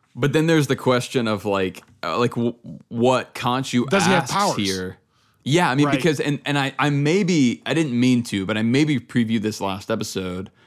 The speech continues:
Speaker 1: but, but here Khonshu explicitly says, yeah, like,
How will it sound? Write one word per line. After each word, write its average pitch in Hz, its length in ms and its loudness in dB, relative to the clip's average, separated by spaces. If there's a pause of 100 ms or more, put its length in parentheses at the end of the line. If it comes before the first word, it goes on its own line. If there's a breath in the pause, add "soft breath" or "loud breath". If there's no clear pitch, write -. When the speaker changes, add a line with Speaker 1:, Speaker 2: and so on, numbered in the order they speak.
(440 soft breath)
Speaker 1:
but, 113 720 0 (440)
but 113 220 -2
here 160 580 2
Khonshu 123 640 0
explicitly 110 600 -4
says, 107 580 0
yeah, 127 180 2
like, 101 340 -4